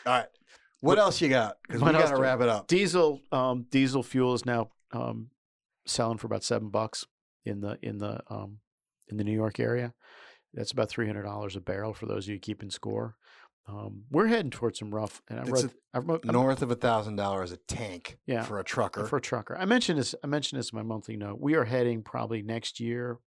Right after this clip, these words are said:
Speaker 2: maybe at the end of this year. There's gonna be some pressure on America, uh, i-, i-, political pressure in the United States not to export refined products, crude products,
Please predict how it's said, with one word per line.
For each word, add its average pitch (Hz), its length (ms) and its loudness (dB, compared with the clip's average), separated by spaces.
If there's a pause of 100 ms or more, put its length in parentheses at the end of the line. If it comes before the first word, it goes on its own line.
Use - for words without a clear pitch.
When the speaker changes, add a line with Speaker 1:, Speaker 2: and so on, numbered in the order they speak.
Speaker 2:
maybe 120 260 -6
at 143 60 -8
the 143 80 -6
end 123 140 -4
of 107 60 -6
this 113 260 -4
year. 107 300 -6 (560)
There's 147 160 2
gonna 175 100 2
be 123 60 4
some - 160 -4
pressure 113 440 -2
on 104 60 -4
America, 107 600 -6 (480)
uh, - 60 -10 (220)
i-, - 120 -16
i-, - 240 -14 (200)
political 160 300 4
pressure 117 320 -2
in 110 60 -4
the 107 80 -4
United 107 240 -2
States 107 360 0
not 110 260 -2
to 110 120 -2
export 107 480 -2
refined 107 400 -6
products, 110 480 0
crude 110 300 -6
products, 107 540 -2